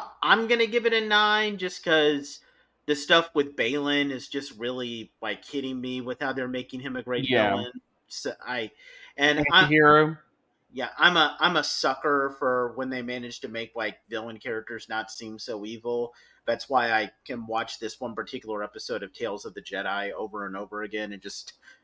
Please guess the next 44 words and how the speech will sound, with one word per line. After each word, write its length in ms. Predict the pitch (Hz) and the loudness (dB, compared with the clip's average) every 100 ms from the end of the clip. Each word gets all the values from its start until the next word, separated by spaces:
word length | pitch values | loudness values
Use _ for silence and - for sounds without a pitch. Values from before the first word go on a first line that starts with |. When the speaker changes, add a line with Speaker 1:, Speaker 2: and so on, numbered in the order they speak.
| _ _ - | _ _ -12
Speaker 1:
and 180 | 107 98 | -10 -8
just 180 | 107 - | -8 -6
constantly 440 | 113 107 117 110 | -6 -6 -6 -2
love 180 | 113 110 | 0 2
it. 80 | 110 | 2
And 240 | 104 104 _ - - - 147 | 0 -2 _ -20 -20 0 4
I 100 | 165 | 8
know, 160 | 165 | 8
but 80 | 165 | 10
I 60 | 147 | 8
keep 160 | 165 | 6
a, 140 | 135 127 143 | 0 -2 2
I 100 | 147 | 4
know, 140 | 160 170 | 6 8
but 100 | 156 | 8
I 80 | 143 | 8
brought 280 | 147 143 139 | 8 8 6
that 120 | 127 | 2
up 200 | 127 131 | 0 -2
in, 80 | 120 | -6
like, 180 | 104 | -6
two 220 | - 147 123 | -4 -4 -2
straight 280 | 139 113 | -2 -2
podcasts, 540 | 120 110 113 123 117 - | 0 -2 0 -4 -4 -6
people, 400 | 120 110 123 117 | -10 -4 -2 -2
but 300 | 107 104 101 _ _ - | -2 -4 -6 _ _ -6
I'm, 200 | 143 160 - | -4 -4 4
I'm 180 | 156 165 | 4 4
gonna 220 | 165 160 | 2 2
go 160 | 147 143 | 2 0
into 120 | 127 | -4
detail 300 | 120 117 123 | -8 -8 -8
when 160 | 110 107 | -8 -10
Riz 180 | 110 | -10
and 80 | 110 | -6
I 100 | 101 | -8
do 160 | 98 101 | -8 -12
Tales 340 | - 104 95 | -10 -10 -10
of 80 | 95 | -14
a 40 | 95 | -12
Jedi, 500 | 104 92 87 95 - | -8 -6 -6 -8 -10
'cause 180 | 98 - | -14 -6
there's 180 | 113 | 0
Speaker 2:
Yeah. 200 | 127 101 | 2 2